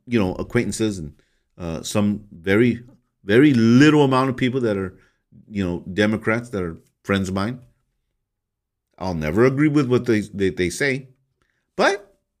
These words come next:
we could be civil. And there's, there's that. You know, there, there's, there's, there's someone that, that, uh, that comes, uh, to our church. I know that, that, that they voted for him. I'm pretty sure they have, but, you know,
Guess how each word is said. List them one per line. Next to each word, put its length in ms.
we 120
could 120
be 80
civil. 540
And 180
there's, 320
there's 360
that. 400
You 80
know, 100
there, 160
there's, 380
there's, 400
there's 280
someone 380
that, 380
that, 300
uh, 260
that 200
comes, 260
uh, 200
to 180
our 120
church. 500
I 100
know 180
that, 340
that, 240
that 300
they 140
voted 340
for 120
him. 200
I'm 100
pretty 260
sure 200
they 180
have, 280
but, 300
you 120
know, 300